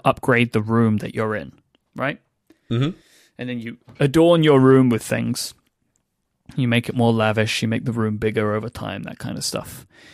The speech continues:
Speaker 1: Now, some of the things that I consider to be the dark look at reality. So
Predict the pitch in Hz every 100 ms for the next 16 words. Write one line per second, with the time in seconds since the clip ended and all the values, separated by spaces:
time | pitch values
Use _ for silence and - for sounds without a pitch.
0 | - - _ 131 123 - 175 175 165 -
1 | 160 151 - 131 - 135 - 127 123 -
2 | 117 120 113 113 113 117 - - - -
3 | 117 - - - - - - 131